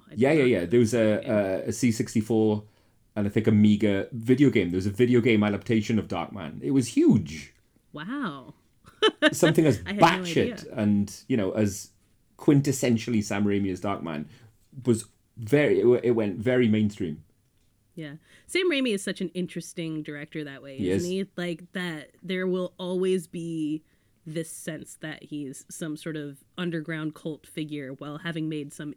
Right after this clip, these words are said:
Speaker 1: enormous
Speaker 2: Yep.
Speaker 1: films. But the tone and the,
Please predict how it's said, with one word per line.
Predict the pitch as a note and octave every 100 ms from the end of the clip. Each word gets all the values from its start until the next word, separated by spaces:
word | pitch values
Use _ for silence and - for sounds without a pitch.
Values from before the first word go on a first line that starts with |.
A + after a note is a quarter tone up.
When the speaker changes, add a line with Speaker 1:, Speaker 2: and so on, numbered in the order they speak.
| -
Speaker 1:
enormous | G3 F#3 F#3 G3 A#3 C#4 E4 D#4 F#3+ B2 - - -
Speaker 2:
Yep. | G2+ F2+ _
Speaker 1:
films. | B3 G3+ A2 D#3+
But | F3 G#3+ G3
the | F3 F#3 G3+
tone | - - B3 C#4 G3 E3+ D#3 _ -
and | E3+ E3 D#3 -
the, | - E3+ F3 D3 F2+